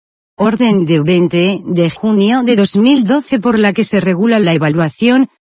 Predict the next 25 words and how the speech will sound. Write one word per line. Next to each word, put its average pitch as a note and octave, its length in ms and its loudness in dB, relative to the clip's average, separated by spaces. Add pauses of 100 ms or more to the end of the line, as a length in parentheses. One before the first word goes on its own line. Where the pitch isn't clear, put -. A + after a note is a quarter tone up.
promoción A3+ 760 0
y G#3 160 2
acreditación A#3 920 0
académica B3 680 2
del A3 140 0
alumnado A#3+ 600 2
que G#3+ 160 0
cursa C4+ 520 -2
ciclos B3 500 0
formativos F3 680 0
de G3+ 120 0
formación F#3 720 -2
profesional G3+ 840 0
del F#3+ 220 0
sistema A#3+ 540 0
educativo G#3+ 680 0
en F#3 140 2
modalidad D#3 580 0
presencial A#3 880 0
de G#3+ 80 2
la F3+ 140 2
Comunidad F3 560 0
Autónoma G3 600 0
de E3+ 80 0
Extremadura. F#3+ 880 -2